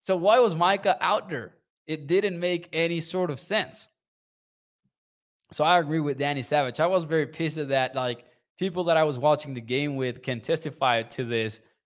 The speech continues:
I was watching with my brother, who's a diehard Patriots fan, and I was, like, losing it, man. <laughs> I was, like, losing it. Like, why the heck is Micah in there? Right? So I, I, I do, I do feel that from, from Danny Savage there.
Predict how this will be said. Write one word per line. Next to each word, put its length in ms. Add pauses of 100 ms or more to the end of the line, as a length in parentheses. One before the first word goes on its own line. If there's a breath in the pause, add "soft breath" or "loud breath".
(140)
I 60
was 180
watching 420
with 120
my 160
brother, 360
who's 220
a 100
diehard 560
Patriots 460
fan, 340 (400)
and 100
I 120
was, 340
like, 320
losing 560
it, 160
man. 400 (160)
<laughs> 140
I 180
was, 220
like, 180
losing 360
it. 100
Like, 220
why 180
the 160
heck 360 (440 soft breath)
is 200
Micah 680 (440)
in 260
there? 280 (1000)
Right? 380 (1040)
So 120
I, 120
I, 300
I 60
do, 480
I 160
do 140
feel 260
that 440
from, 420
from 200
Danny 220
Savage 460
there. 360